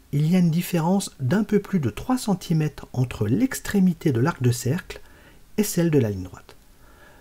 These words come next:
Cela veut dire qu'en une seconde, le sol s'est dérobé sous les pieds de l'observateur de trois centimètres. Toutes les secondes,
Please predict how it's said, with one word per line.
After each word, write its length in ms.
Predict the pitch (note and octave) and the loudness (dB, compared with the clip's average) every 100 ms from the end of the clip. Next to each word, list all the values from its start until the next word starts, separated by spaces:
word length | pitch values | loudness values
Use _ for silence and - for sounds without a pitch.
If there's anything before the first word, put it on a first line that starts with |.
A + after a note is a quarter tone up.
| - | -8
Cela 280 | - G#3+ | 0 4
veut 140 | F#3+ E3+ | 6 4
dire 340 | C3+ B2+ - | 4 2 -2
qu'en 180 | - G2+ | -6 -2
une 160 | D3+ F#3+ | 0 2
seconde, 580 | - - G2+ A3+ D#4+ F4+ - - - | 0 -4 -2 -2 -2 -4 -14 -20 -4
le 180 | B2 D#3 | 0 0
sol 460 | - - F3+ F3 - | -2 0 2 2 -2
s'est 280 | - G#2+ - | -8 -8 -8
dérobé 600 | D3 A#3 A3 G3+ D#3+ E3+ | -2 -2 4 4 4 0
sous 160 | - C3+ | 0 0
les 140 | C3+ | 0
pieds 240 | C3 - D3 | -2 -2 0
de 100 | A#2 | 0
l'observateur 600 | A#2 D3+ C#3 D3 A3+ A3 | -2 -2 -2 -2 -2 0
de 80 | B2+ | -2
trois 260 | - F#3+ | 2 0
centimètres. 640 | - B2 - - F2 - - - - - - - - | 0 -4 -6 -12 -12 -18 -20 -20 -20 -20 -20 -18 -2
Toutes 200 | E4 - | 2 4
les 80 | |
secondes, 380 | B2 F#2 F#2+ A3 | 2 0 -4 -6